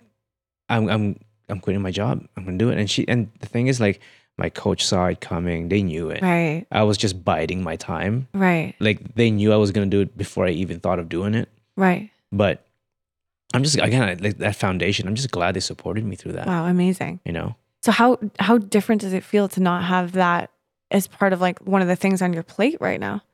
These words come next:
Speaker 1: It's amazing
Speaker 2: Right.
Speaker 1: because, like, I'm, I'm, I'm in the gym all day.
Speaker 2: Yeah.
Speaker 1: Right.
Speaker 2: So are you teaching, you're coaching, are you doing a little bit
Speaker 1: Yeah,
Speaker 2: more in the
Speaker 1: I,
Speaker 2: gym?
Speaker 1: yeah, yeah, yeah. I'm, I'm ru-, I'm running the admin stuff too.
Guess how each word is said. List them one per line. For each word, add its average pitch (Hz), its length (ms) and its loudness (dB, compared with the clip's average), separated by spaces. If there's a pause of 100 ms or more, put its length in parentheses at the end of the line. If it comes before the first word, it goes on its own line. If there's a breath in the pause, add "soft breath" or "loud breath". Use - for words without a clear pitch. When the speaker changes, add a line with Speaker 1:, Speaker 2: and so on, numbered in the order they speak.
(320)
Speaker 1:
It's - 140 -2
amazing 95 400 -4 (220)
Speaker 2:
Right. - 80 4
Speaker 1:
because, 120 220 4
like, 113 300 2 (220)
I'm, 113 220 2 (100)
I'm, 120 220 2
I'm 120 180 4
in 131 40 4
the 120 80 6
gym 95 320 2
all 95 180 0
day. 90 360 -4 (160)
Speaker 2:
Yeah. 247 240 6 (240)
Speaker 1:
Right. 87 200 2
Speaker 2:
So 226 80 6
are - 40 6
you 254 100 8
teaching, 240 420 4
you're 208 100 6
coaching, 220 560 6
are 202 40 4
you 202 80 6
doing 208 180 6
a 202 60 4
little 196 160 6
bit 202 140 8
Speaker 1:
Yeah, - 60 6
Speaker 2:
more 202 100 10
in 196 60 6
the 196 60 8
Speaker 1:
I, 196 40 8
Speaker 2:
gym? 185 160 8
Speaker 1:
yeah, 120 240 6
yeah, 107 280 4
yeah. 110 220 4
I'm, 123 140 4
I'm 117 180 4
ru-, 113 80 6
I'm 117 200 2
running 107 200 4
the 104 60 4
admin 104 320 2
stuff - 300 0
too. 107 300 4